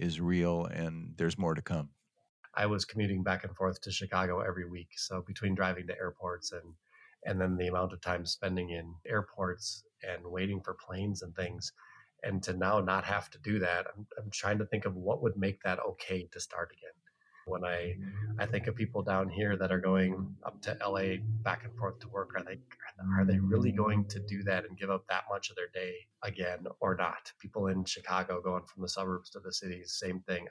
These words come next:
Speaker 2: hour plus each way. Are they gonna do it? But it doesn't mean people won't. You know, I, I could foresee a variety of different ways to have more workplaces more regionally versus having this longer distance travel. But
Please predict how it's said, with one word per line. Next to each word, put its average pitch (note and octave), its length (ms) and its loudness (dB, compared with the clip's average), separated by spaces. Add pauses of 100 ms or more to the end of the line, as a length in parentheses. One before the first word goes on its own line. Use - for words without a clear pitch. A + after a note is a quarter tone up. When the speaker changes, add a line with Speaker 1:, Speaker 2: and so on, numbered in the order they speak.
Speaker 2:
hour F#2 260 2
plus F2+ 380 -6
each - 180 -18
way. F2 120 -4 (360)
Are A2 140 4
they D#3 160 4
gonna C3+ 320 2 (140)
do A2+ 80 -2
it? F#2 160 -2 (180)
But B2+ 120 6
it A#2 60 0
doesn't D3+ 240 6
mean A#2+ 140 4
people G#2 300 2
won't. G2+ 400 4 (720)
You - 60 -4
know, - 60 -2
I, G2 120 0 (540)
I A#2 80 0
could G2 280 -2
foresee G2 460 2
a F#2+ 80 6
variety F#2 460 4
of E2+ 80 -6
different F2+ 440 -4 (640)
ways F#2 420 2
to - 100 -2
have F2 220 2
more G#2+ 240 6
workplaces G2+ 800 0
more G2 320 2
regionally F#2+ 560 0
versus F2+ 460 -2
having F2+ 420 -2 (240)
this - 280 -2 (100)
longer F#2 340 2
distance F#2 440 -6
travel. F2 420 -2
But E2+ 160 -8